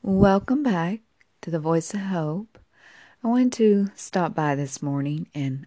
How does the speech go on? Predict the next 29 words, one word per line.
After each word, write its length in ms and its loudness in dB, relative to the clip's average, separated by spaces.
offer 260 -6
you 240 -2
a 60 -4
few 260 -6
words 300 -4
of 80 -10
encouragement. 920 -8
Today 320 2
I 60 2
wanted 240 2
to 60 -8
talk 320 -4
about 340 -4
getting 380 -4
back 300 -2
in 140 -2
the 60 -4
game. 600 -8
Today 480 6
is 380 2
February 400 0
the 140 -4
third, 680 -2
two 140 -6
thousand 440 -2
nineteen, 680 -4
and 200 0
it 160 2
is 440 0